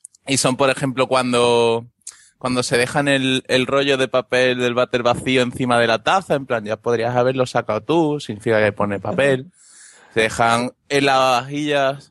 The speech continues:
un poquito abierto, eso significa que hay que recogerlo y te toca a ti. O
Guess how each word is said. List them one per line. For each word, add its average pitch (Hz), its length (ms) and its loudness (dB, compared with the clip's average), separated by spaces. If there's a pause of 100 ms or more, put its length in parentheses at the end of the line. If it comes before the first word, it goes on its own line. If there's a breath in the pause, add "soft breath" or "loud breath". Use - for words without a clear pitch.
(480)
un 143 120 -12
poquito 160 400 -4
abierto, 220 720 -2
eso 139 220 -10
significa 131 560 -4
que 117 200 -2
hay 113 140 -2
que 117 320 -2 (220)
recogerlo 147 520 0
y 127 60 0
te 123 140 0
toca 110 240 -2
a 104 40 -4
ti. 170 360 -2 (560)
O 107 640 2